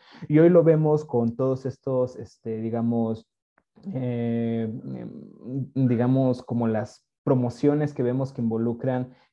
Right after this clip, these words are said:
que a la N F L, que al básquetbol, que los equipos de fútbol, incluso con el fútbol nacional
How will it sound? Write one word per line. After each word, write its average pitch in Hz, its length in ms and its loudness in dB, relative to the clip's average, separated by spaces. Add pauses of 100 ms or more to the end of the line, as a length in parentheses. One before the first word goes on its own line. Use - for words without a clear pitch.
que 165 80 2
a 151 40 4
la 123 200 -2
N 117 180 -2
F 120 360 -4
L, 120 260 -4
que 139 80 -6
al 127 100 0
básquetbol, 120 800 -4
que 127 100 -4
los 113 200 -4
equipos 113 380 -6
de 104 60 -6
fútbol, 117 580 2
incluso 123 440 -2
con 104 240 -6
el 101 160 -10
fútbol 117 380 -2
nacional 120 600 -4